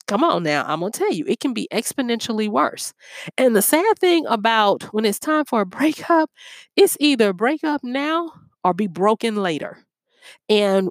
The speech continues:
if you're broken later, that thing is, oof, I don't even wanna quantify it, but it is way worse than if you, uh,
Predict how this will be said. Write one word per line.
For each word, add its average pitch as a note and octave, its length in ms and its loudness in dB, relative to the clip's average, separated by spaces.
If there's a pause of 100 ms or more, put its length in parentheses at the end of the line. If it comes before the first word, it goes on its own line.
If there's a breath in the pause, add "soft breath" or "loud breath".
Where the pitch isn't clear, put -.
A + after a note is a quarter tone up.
if F3 140 0
you're C4+ 140 6
broken A#3+ 480 2
later, D#4+ 500 2
that A#3 300 0
thing A#3 320 0
is, D3+ 440 -2
oof, E4 560 2 (100)
I A3 100 2
don't C#4 100 -2
even B3 160 0
wanna G3 220 0
quantify G3 720 -2
it, D#3 80 -14
but E3+ 120 -2
it A#3 120 -2
is D#3+ 180 0
way F#3+ 560 2
worse G3 420 0 (420 loud breath)
than E3+ 120 4
if D#3+ 160 -2
you, A#3 540 0 (320 soft breath)
uh, D#3+ 580 0